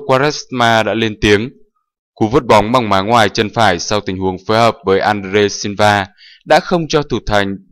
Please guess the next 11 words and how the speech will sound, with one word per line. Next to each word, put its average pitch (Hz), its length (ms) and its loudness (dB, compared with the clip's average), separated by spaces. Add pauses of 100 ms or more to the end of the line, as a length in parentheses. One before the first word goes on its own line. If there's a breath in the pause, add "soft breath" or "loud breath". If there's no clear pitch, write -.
(100)
Beran 117 520 2
Van 113 320 2 (160)
có 127 140 -4
bất 160 120 0 (100)
kỳ 107 220 -4
cơ - 80 0
hội 110 220 -2
nào 98 260 0
để 87 180 -4
cản 90 120 -4 (100)
phá. 92 320 0